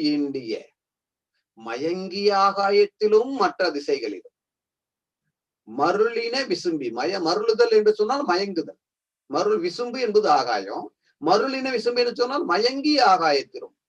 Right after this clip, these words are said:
மற்ற திசையிலும். ஆகாயமே மயங்கி போயிருக்கு. அப்படிப்பட்ட ஆகாயத்திலும் மற்ற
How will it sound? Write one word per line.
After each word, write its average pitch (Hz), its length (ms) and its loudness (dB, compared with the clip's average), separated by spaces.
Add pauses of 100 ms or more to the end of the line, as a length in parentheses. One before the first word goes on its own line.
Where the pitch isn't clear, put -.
(220)
மற்ற 190 360 -2
திசையிலும். 120 460 -12 (420)
ஆகாயமே 165 500 -2
மயங்கி 160 340 -2
போயிருக்கு. 98 360 -12 (1400)
அப்படிப்பட்ட 208 580 -2
ஆகாயத்திலும் 160 640 2
மற்ற 240 220 -2